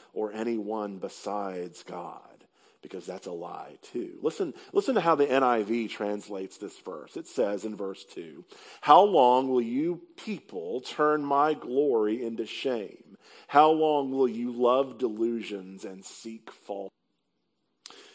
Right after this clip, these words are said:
One way to find ourselves in distress and needing to wrestle is when our hearts are divided, when we're longing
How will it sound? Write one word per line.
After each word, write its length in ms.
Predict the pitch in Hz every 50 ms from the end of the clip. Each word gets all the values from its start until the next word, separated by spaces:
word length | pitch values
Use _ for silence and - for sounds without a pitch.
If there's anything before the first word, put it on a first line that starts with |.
| _ _ _ _ _ _ _ _ _ - -
One 200 | 127 185 196 185
way 100 | 165 131
to 80 | 123
find 340 | - - 135 135 135 131 123
ourselves 840 | 113 110 104 - - - 127 117 110 104 101 98 98 98 98 95 -
in 300 | - 139 131 123 120 107
distress 880 | - - - - - - - 139 151 143 101 85 - - - - - -
and 240 | 135 120 117 113 117
needing 440 | 123 135 143 143 139 131 123 120 110
to 160 | - - 113
wrestle 800 | 107 101 95 92 104 117 135 - - - 101 90 82 82 95 104 - - - -
is 220 | - 139 135 107 107
when 300 | 117 135 131 131 127 135
our 340 | 127 127 143 156 160 151 131
hearts 800 | - - - 175 180 165 135 113 117 127 - - - - - - - - - -
are 360 | 139 127 123 123 123 127 131
divided, 840 | 131 104 131 139 117 117 139 160 190 196 151 110 98 - - - - - - - -
when 220 | 147 143 139 131
we're 200 | 139 135 131 131
longing 1040 | 123 120 120 120 127 139 147 185 220 233 233 196 147 120 113 104 104 110 131 147